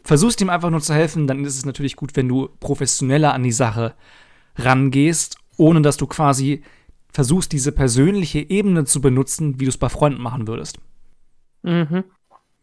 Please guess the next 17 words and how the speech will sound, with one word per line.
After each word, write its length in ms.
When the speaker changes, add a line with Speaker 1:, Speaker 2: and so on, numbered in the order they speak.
Speaker 1:
Also 260
mir 260
hat 120
auch 140
schon 160
mal 100
nach 140
einem 200
Gottesdienst, 760
wo 120
ich 140
nur 280
die 80
Lesung 300
mitgemacht 460
habe 220
als 300